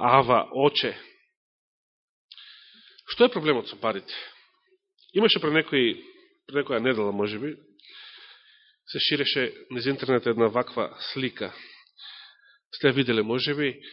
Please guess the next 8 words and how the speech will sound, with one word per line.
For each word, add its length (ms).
денешното 580
робство 420
не 280
е 80
со 320
пранги, 580
со 80
окови. 560